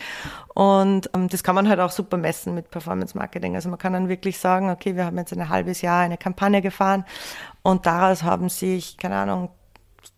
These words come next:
sechshundert Kundenanfragen, ähm, generiert. Von den sechshundert Kundenanfragen, ähm, sind da zehn Kunden rausgekommen, die im Schnitt einen,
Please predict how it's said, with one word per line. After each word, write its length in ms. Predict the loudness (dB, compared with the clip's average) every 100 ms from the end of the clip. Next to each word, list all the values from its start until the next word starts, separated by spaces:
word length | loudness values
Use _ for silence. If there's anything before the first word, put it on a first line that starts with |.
| _
sechshundert 680 | -8 -4 -4 -2 0 0 -2
Kundenanfragen, 1120 | 0 0 2 -2 0 -2 0 0 2 2 0 -2
ähm, 400 | -2 -2 -2 -6 -4
generiert. 520 | 0 2 4 2 2
Von 220 | -2 -2
den 100 | -2
sechshundert 500 | -4 -6 -4 -4 -4
Kundenanfragen, 880 | -4 -4 -2 -4 -2 0 0 2 0 -4 -14 -16 -18 -10
ähm, 300 | -2 0 0
sind 320 | -2 -2 0 0
da 480 | 2 2 0 -2 0
zehn 320 | 2 4 0
Kunden 440 | 2 2 2 -2
rausgekommen, 880 | 0 0 0 -4 0 0 2 0 -2
die 360 | -2 -2 -2 -2
im 400 | -4 -4 -6 -8
Schnitt 440 | -4 -2 -2 -2
einen, 480 | -2 0 0 -2 -4